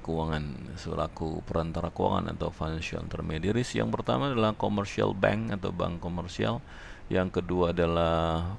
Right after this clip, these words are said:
perusahaan keuangan. Kemudian yang ketiga adalah perusahaan asuransi. Yang keempat adalah bank investasi. Dan yang kelima adalah perusahaan investasi.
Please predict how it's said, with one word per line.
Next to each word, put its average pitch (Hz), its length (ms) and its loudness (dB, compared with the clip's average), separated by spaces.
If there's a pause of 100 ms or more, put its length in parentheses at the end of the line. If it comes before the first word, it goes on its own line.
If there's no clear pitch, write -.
perusahaan 82 640 0 (160)
keuangan. 95 960 0
Kemudian 82 560 -2
yang 80 80 -2
ketiga 80 480 -2
adalah 78 240 0
perusahaan - 400 -4
asuransi. 107 720 0 (480)
Yang 120 240 0
keempat 123 320 2
adalah 107 240 4
bank 87 320 6
investasi. 87 720 -2
Dan 76 240 -2
yang 78 240 -4
kelima 80 480 -4
adalah 78 320 -4
perusahaan 76 720 -4
investasi. - 1500 -8